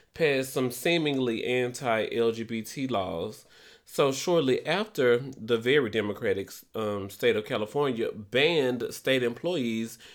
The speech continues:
using taxpayer dollars to make trips to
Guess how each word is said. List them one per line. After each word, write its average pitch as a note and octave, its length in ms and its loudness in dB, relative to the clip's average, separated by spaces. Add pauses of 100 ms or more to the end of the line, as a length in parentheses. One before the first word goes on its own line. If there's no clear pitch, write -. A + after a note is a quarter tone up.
(100)
using B2 440 2
taxpayer C3 640 -2
dollars A2+ 560 0 (300)
to C#3+ 240 -4
make A#2+ 260 2
trips - 600 -10
to D#3+ 460 -4